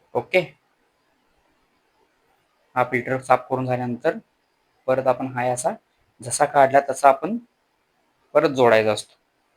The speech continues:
लक्षात ठेवायचं, जसा काढला तसा जोडायचा. हे बघा, परत त्याचं कव्हर आपण लावून घ्यायचं.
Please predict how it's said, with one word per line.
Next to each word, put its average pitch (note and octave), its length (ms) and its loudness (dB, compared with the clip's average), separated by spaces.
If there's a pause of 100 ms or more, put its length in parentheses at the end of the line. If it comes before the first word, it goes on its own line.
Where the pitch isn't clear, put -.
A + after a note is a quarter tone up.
(760)
लक्षात C3 300 2
ठेवायचं, A2 480 2
जसा C3+ 160 0
काढला C3+ 460 4
तसा - 300 -14
जोडायचा. A2+ 380 4 (480)
हे B2 80 -10
बघा, A2 180 -6
परत A#2 220 -10
त्याचं A#2+ 220 -12
कव्हर A#2+ 280 0
आपण A#2+ 300 -2
लावून A#2 240 -2
घ्यायचं. A#2 280 -6